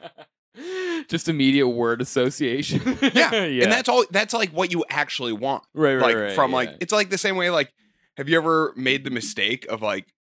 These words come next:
Speaker 2: someone complimenting you after a show and they're like, "Oh," like, asking them, like, they're like, "Oh, I loved what you did." You're like,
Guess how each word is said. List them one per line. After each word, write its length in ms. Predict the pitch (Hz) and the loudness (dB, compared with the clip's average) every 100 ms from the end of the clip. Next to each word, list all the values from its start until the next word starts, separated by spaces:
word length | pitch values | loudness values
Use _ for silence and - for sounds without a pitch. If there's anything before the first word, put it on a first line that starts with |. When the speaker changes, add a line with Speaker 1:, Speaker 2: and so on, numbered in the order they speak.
| _ - | _ -10
Speaker 2:
someone 300 | - 139 113 | -4 -4 -4
complimenting 580 | - 117 123 113 117 123 | -6 -6 -4 -6 -6 -6
you 120 | 101 | -6
after 300 | 104 - 101 | -6 -6 -8
a 20 | |
show 240 | - 98 120 | -6 -4 -4
and 100 | 117 | -4
they're 100 | 92 | -8
like, 100 | 113 | -6
"Oh," 300 | 180 180 151 | -2 0 0
like, 280 | 131 113 - - | 0 -2 -4 -2
asking 420 | 113 117 - 131 | 0 0 -4 -4
them, 200 | 131 127 | -2 -2
like, 240 | 120 95 - | -2 -6 -6
they're 120 | 110 | -4
like, 120 | 113 - | -4 -2
"Oh, 200 | 165 160 | 2 4
I 80 | 147 | 4
loved 240 | 147 143 | 2 0
what 200 | 139 135 | -4 -4
you 60 | 127 | -4
did." 140 | 135 | -2
You're 120 | 120 | 0
like, 140 | 110 | -2